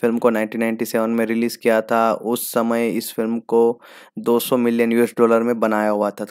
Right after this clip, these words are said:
काफ़ी हाई बजट था, लेकिन उसके सामने जिस तरह का जो रिस्पॉन्स मिला था, जिस तरह का कलेक्शन आया था,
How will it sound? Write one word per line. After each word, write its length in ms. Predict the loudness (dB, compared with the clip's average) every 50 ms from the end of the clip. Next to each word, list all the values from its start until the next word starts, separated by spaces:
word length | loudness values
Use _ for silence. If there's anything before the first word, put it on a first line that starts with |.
| -6
काफ़ी 300 | -4 -4 -4 -2 -4 -6 -6
हाई 280 | -6 -4 -2 0 2 2
बजट 320 | 4 4 4 4 2 0 0
था, 220 | -4 -4 -4 -2 -2
लेकिन 320 | -4 -6 -2 -2 -2 -2
उसके 240 | -2 -2 0 -2 -2
सामने 480 | -2 0 -2 -2 -2 -2 -2 -2 -4 -4
जिस 280 | -6 -6 -10 -10 -8 -6
तरह 160 | -4 -4 -4
का 160 | -2 -2 -2 -2
जो 180 | -2 -2 -4
रिस्पॉन्स 580 | -4 -4 -8 -10 -6 -2 0 2 2 2 -2 -4 -6
मिला 220 | -2 0 0 0
था, 180 | 0 -2 -4 -4
जिस 280 | -2 -4 -6 -6 -4
तरह 160 | -4 -4 -4
का 140 | -4 -6 -10 -10
कलेक्शन 500 | -8 -4 -2 -2 -2 -2 -2 -4 -2 -2
आया 200 | 0 0 -2 -2
था, 180 | -4 -4 -8 -10